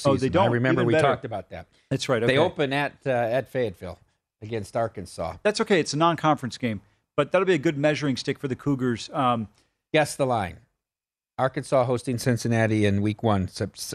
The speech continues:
Speaker 2: uh, s-, there's an E S P N
Speaker 1: I'm sorry,
Speaker 2: game at
Speaker 1: Bearcats.
Speaker 2: twelve thirty, uh, Pacific.
Speaker 1: S-, uh, Arkansas minus six.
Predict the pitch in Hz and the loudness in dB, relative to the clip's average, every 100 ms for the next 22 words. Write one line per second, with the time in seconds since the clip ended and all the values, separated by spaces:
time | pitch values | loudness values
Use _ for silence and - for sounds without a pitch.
0 | - 107 95 - - _ 139 - 143 165 | 0 2 2 -2 -10 _ -2 0 2 2
1 | 147 165 165 - 139 104 139 135 127 139 | 4 2 2 0 -2 -4 0 0 0 -2
2 | 127 117 - _ _ _ _ _ 107 104 | -2 -4 -8 _ _ _ _ _ -4 -2
3 | 98 107 - 104 - _ - - 156 131 | -2 -8 -6 -8 -8 _ -8 0 2 4
4 | 123 156 160 190 156 170 147 143 123 - | 4 2 0 -2 -2 -2 0 -2 -4 -12
5 | _ _ - - 117 - - | _ _ -6 -4 -4 -6 -20